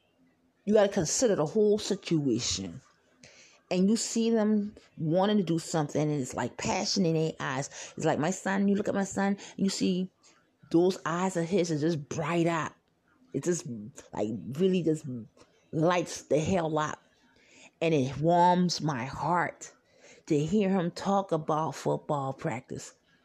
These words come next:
and the little nickname they gave him. <laughs>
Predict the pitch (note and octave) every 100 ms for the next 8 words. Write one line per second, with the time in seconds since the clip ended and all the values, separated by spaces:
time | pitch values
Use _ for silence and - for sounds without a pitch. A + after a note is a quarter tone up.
0 | - - - E3+ E3+ D3+ E3 E3+ D#3+ D#3+
1 | F3 E3+ E3 E3 E3 D3+ D3+ D3+ D3+ D3
2 | C#3 C3+